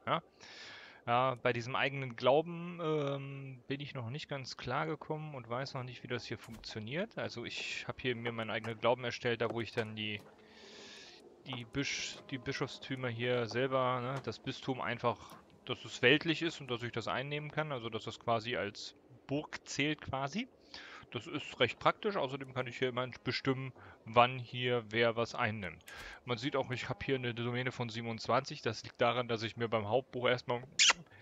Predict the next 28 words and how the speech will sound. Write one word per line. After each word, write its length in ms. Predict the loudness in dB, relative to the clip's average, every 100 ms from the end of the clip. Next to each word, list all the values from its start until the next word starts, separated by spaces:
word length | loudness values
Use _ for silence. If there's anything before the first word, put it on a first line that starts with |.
| -12
einen 80 | 2
fetten 320 | 4 4 6
Daumen 260 | 6 8 6
reingedrückt 560 | 6 6 4 2 6
hab. 160 | 6 6
Ich 140 | 2
hätte 140 | 4 4
das 100 | 2
Ding 120 | 2
auch 120 | 0
auf 100 | 4
tausend 380 | 8 10 8 0
stellen 320 | 0 0 -2
können. 240 | -4 -4 -6 -14 -14 -14 -10 -2
Ja, 600 | 2 4 4 2 0 0 -2
<laughs> 100 | -2
ich 240 | -2 -2 -4
kann 220 | -4 -2
hier, 340 | -2 -2 -4 -10 -20 -20 -20 -16 -16 -16 -18 -18 -20 -20 -16 0
also 400 | 0 4 4 4
die 120 | 4
meisten 420 | 8 8 6 4
Sachen 260 | 6 6 4
kann 220 | 2 2
ich 100 | 2
hier 220 | 2 2
super 280 | 2 4 4
verändern. 720 | 6 4 4 0 0 0 -2